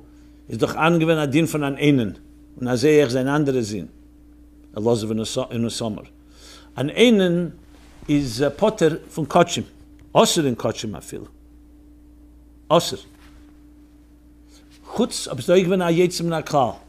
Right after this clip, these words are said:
Moshe hat ihm gesagt, "V'achaltom ki kein Sevisi, v'aninus yachlu." A Chotsch bist ein einen,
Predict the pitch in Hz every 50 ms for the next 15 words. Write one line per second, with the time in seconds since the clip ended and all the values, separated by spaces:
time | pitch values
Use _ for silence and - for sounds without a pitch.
0 | - - 135 175 196 180 - 170 127 156 147 151 156 160 156 202 214 175 - -
1 | - - 135 120 - - - 214 240 247 240 - 226 214 208 185 - - - -
2 | _ _ - - - - - - - 170 131 - - 202 196 190 - 185 170 135
3 | 156 180 165 - - 226 240 254 - - - _ - - - - - - - -
4 | - - - - - - - - - - - - - - 143 151 160 180 226 262
5 | 262 240 226 - - 196 170 139 - - 156 151 135 104 82 - - - - -
6 | - - - - - - - - - - - 135 - - - - 254 262 - -
7 | - - - - - - - - 170 - - 165 143 135 131 139 151 175 220 269
8 | 311 240